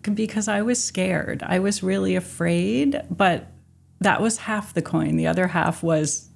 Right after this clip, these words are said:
this joy of, "Oh my gosh, I get to come in the classroom and work with teachers and work with students and do art." You know, this is, I was volunteering at the beginning of this, and it's, there's a great joy in that.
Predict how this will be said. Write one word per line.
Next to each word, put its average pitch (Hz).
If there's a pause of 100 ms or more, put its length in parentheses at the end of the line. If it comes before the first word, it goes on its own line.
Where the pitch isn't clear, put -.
(140)
this 175
joy -
of, 160
"Oh 180
my 170
gosh, 165
I 170
get 160
to 165
come 175
in 175
the 160
classroom 185
and 165
work 175
with 220
teachers 190
and 160
work 180
with 208
students 185
and 170
do 196
art." 214 (120)
You 226
know, 220
this 214
is, 185 (340)
I 190
was 214
volunteering 190
at 156
the 160
beginning 160
of 135
this, 135
and 185
it's, - (100)
there's 180
a 175 (260)
great 175
joy 170
in 151
that. -